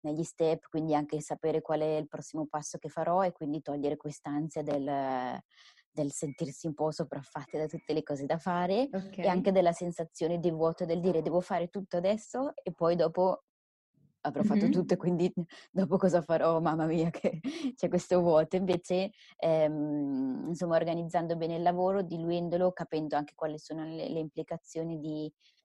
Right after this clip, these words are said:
Speaker 1: di ogni cosa fatta, non solo, mhmm, ehm, a livello pratico, ma anche poi a livello personale, emotivo, dato che comunque è un progetto molto, molto personale,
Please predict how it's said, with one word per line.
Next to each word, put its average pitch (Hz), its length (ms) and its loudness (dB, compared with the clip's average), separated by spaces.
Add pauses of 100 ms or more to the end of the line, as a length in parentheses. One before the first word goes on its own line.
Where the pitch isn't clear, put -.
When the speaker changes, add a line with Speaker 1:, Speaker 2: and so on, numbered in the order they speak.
(120)
Speaker 1:
di 175 160 -2
ogni 165 200 0
cosa 156 260 -4
fatta, 175 720 -6
non 156 140 -4
solo, 151 720 2
mhmm, 135 460 -4 (480)
ehm, 139 340 -4
a 147 80 -6
livello 156 340 2
pratico, 156 420 -2
ma 156 100 0
anche 147 200 -4
poi 143 200 0
a 147 40 2
livello 139 460 0
personale, 147 480 -4
emotivo, 147 400 -2
dato 143 260 -6
che - 80 -14
comunque 147 420 -6
è - 200 -8
un 156 100 -8
progetto 160 400 -10
molto, 147 680 -10
molto 160 300 -6
personale, 156 680 -4